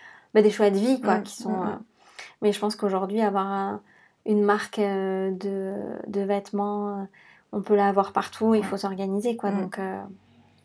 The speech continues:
Speaker 1: on verra.
Speaker 2: Ah oui, euh, le digital, enfin, tu
Speaker 1: Ouais.
Speaker 2: sais, quoi,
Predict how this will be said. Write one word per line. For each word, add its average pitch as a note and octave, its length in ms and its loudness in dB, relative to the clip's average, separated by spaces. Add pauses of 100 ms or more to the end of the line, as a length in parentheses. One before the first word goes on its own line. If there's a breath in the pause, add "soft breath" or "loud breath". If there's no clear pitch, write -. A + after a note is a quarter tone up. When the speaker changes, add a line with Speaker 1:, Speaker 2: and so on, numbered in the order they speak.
(120)
Speaker 1:
on G3+ 60 0
verra. G3+ 300 4
Speaker 2:
Ah F#3+ 40 0
oui, G3+ 100 4
euh, F3+ 60 4
le F3+ 140 0
digital, F#3 500 0
enfin, E3+ 340 -6
tu A3 80 0
Speaker 1:
Ouais. A3+ 140 8
Speaker 2:
sais, A3+ 140 6
quoi, A3+ 200 -8